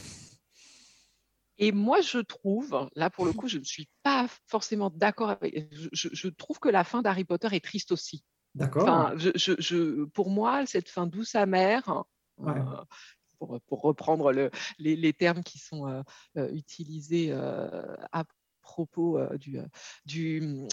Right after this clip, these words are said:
Speaker 1: du destin, euh, de Darwin, hein, c'est ça, hein, douce amère, euh,
Speaker 2: Mm.
Speaker 1: me, me, me semble s'appliquer, euh, aux, aux, aux, aux deux fins. Alors, euh, certes, elle est, elle est peut-être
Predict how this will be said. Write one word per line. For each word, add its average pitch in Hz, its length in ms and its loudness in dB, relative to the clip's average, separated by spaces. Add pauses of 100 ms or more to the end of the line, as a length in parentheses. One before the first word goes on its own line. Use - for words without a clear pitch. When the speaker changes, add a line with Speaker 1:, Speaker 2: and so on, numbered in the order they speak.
(160)
Speaker 1:
du 170 160 -6
destin, 180 680 2
euh, 156 220 6
de 160 240 0
Darwin, 190 400 2
hein, 143 220 -2 (200)
c'est - 140 -20
ça, 226 140 -10
hein, 233 180 -2
douce 175 220 -8
amère, 147 240 -6 (420)
euh, 160 720 2 (200)
Speaker 2:
Mm. 175 120 -4
Speaker 1:
me, 180 240 6
me, 165 380 2
me 175 160 -2
semble 262 240 -4
s'appliquer, 220 640 0
euh, 156 560 0
aux, 180 300 0
aux, 180 280 2
aux, 196 280 0
aux 214 100 4
deux 196 220 0
fins. 190 480 -2
Alors, 147 360 0
euh, 151 140 0
certes, - 460 0
elle 156 120 0
est, 151 100 0
elle 156 200 0
est 151 60 -4
peut-être 160 300 -6